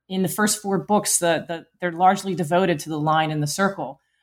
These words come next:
Uh, sometimes the line takes a starring role, maybe in the statement of a proposition, and then the circle gets to take the starring role within the proof. Uh, they tend to go back and forth, uh, but it was a natural, to us, it was a, it was natural to focus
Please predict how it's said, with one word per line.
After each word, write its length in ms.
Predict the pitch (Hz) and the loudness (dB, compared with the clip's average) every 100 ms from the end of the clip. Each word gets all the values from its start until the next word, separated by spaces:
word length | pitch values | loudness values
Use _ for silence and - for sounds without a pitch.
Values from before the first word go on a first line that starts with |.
| - | -2
Uh, 120 | 156 | 0
sometimes 680 | 151 - 196 202 190 185 - | 0 0 -2 2 0 0 -2
the 440 | 180 165 160 156 156 | -4 0 2 0 -2
line 440 | 165 170 185 220 202 - | -4 0 2 0 -4 -2
takes 280 | 226 - | 0 2
a 60 | 233 | 0
starring 400 | - 220 214 220 | 0 0 0 0
role, 320 | 208 214 226 | -2 0 0
maybe 320 | 202 202 202 185 | 0 -2 0 0
in 80 | |
the 60 | 160 | 2
statement 440 | - 190 208 240 | 2 0 0 0
of 100 | 233 | 0
a 40 | 226 | -2
proposition, 680 | 233 247 226 254 - 254 247 | -2 0 0 -2 0 0 0
and 180 | 190 185 | 0 2
then 100 | 175 | 2
the 80 | |
circle 400 | 156 - 208 214 | 0 0 0 0
gets 220 | 202 214 - | 0 0 -2
to 80 | |
take 200 | - 202 | -2 -4
the 60 | 190 | -2
starring 360 | - 190 190 185 | 0 0 2 2
role 340 | 180 190 180 | 2 2 0
within 260 | 180 185 175 | -2 -2 -2
the 60 | |
proof. 500 | 156 - 262 320 - _ _ _ - | -4 -2 0 0 -4 _ _ _ -6
Uh, 200 | 165 175 | 0 2
they 140 | 180 | 2
tend 240 | 180 214 196 | 0 0 0
to 80 | 185 | 2
go 180 | 180 | 0
back 280 | 160 170 170 | 2 0 0
and 100 | 151 | -6
forth, 440 | - 226 269 285 - _ _ _ - | -6 2 2 2 -6 _ _ _ -2
uh, 160 | 180 | 0
but 120 | 185 202 | 2 0
it 80 | |
was 140 | 208 208 | 0 0
a 60 | |
natural, 1000 | 196 190 185 226 - 247 226 214 208 202 | 0 2 2 2 -2 0 0 0 -2 -6
to 160 | - 233 | -6 2
us, 200 | 233 233 | 2 2
it 80 | 196 | -6
was 160 | 180 | -4
a, 200 | 180 165 - | -4 -4 -6
it 80 | 180 | -4
was 180 | 175 175 | -2 -2
natural 600 | 175 185 - 170 160 156 | 2 0 0 -8 -8 -8
to 240 | - 156 | -14 -16
focus 600 | - 175 185 - 151 | -8 0 0 0 -6